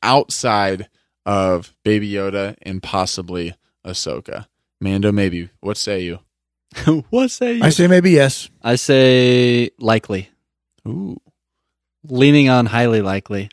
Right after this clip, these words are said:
Speaker 3: All right. Ah.
Speaker 1: I will say
Speaker 3: There it
Speaker 1: maybe
Speaker 3: is.
Speaker 1: yes.
Speaker 2: Maybe yes.
Speaker 1: Maybe yes.
Speaker 2: All right. All right. My maybe is, it's, it's similar to what I said earlier, but, uh, I'm gonna actually put it on record for Mando maybe.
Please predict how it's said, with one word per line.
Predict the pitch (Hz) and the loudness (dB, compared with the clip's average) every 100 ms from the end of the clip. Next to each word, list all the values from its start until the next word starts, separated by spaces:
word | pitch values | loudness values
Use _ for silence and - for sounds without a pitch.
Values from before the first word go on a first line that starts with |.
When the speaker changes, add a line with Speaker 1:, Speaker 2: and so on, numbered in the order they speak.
| - | -6
Speaker 3:
All | 131 | -2
right. | 143 220 - _ _ - | 2 0 -2 _ _ -6
Ah. | 110 214 - _ _ _ _ _ _ _ _ | 0 0 0 _ _ _ _ _ _ _ _
Speaker 1:
I | - 110 | 0 2
will | 139 | 2
say | - 127 113 107 | 0 -2 2 2
Speaker 3:
There | 107 | 2
it | 107 | 0
Speaker 1:
maybe | 110 123 | 0 0
Speaker 3:
is. | |
Speaker 1:
yes. | 175 196 - _ _ _ _ _ _ _ 185 | -2 -4 -10 _ _ _ _ _ _ _ -6
Speaker 2:
Maybe | 175 123 | -4 -2
yes. | 135 185 _ - | -4 -6 _ -8
Speaker 1:
Maybe | 113 135 | -6 -4
yes. | 160 147 - _ | -4 -4 -8 _
Speaker 2:
All | 131 | -4
right. | 127 170 175 - _ _ _ _ _ | -2 -2 -4 -10 _ _ _ _ _
All | 127 | -2
right. | 160 143 _ _ _ _ _ _ _ _ _ - | 0 -2 _ _ _ _ _ _ _ _ _ 0
My | 131 151 | 2 4
maybe | 151 151 156 170 | 4 4 4 4
is, | 147 131 | 4 0
it's, | 170 139 - - | -2 -2 -4 -8
it's | - - - - _ _ _ | -8 -6 -10 -10 _ _ _
similar | - - 175 180 175 | -12 -2 0 4 4
to | 156 | 4
what | 143 135 | 4 4
I | 131 | 2
said | - 127 | 2 2
earlier, | 120 123 135 143 | 2 4 2 2
but, | 127 120 113 | 0 0 0
uh, | 110 110 107 | 0 -2 -4
I'm | 120 117 | -6 -6
gonna | 117 107 | -4 -4
actually | 104 107 - | -4 -6 -8
put | 107 123 110 | -6 -2 0
it | |
on | 107 98 | -2 -2
record | 101 - 131 - | -6 -6 -10 -8
for | 117 104 | -6 -6
Mando | 101 107 107 | -4 -6 -4
maybe. | 104 107 123 | -4 -4 -4